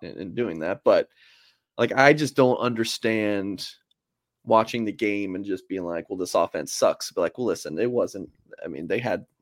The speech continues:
a few three and outs. It wasn't their greatest performance at all." And a lot, lot to address in the bye week for Notre Dame. But,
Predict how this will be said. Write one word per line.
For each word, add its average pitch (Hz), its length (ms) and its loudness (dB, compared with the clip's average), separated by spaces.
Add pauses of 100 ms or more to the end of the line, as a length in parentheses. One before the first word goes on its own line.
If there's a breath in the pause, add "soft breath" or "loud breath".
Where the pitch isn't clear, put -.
(240)
a - 40 -12
few 117 220 -2
three 110 280 -4
and 90 80 -2
outs. 98 320 -2
It 175 60 -2
wasn't 113 280 -2
their 95 120 -2
greatest 92 320 -2
performance 104 420 -4
at 92 120 4
all." 104 320 6
And 104 140 0 (1160 soft breath)
a 95 40 -6
lot, 113 380 2
lot 127 320 4
to 151 120 8
address 135 360 4
in 131 80 0
the 123 80 2
bye 117 240 2
week 123 240 0
for 135 160 -2
Notre 135 260 2
Dame. 139 320 0
But, 107 360 2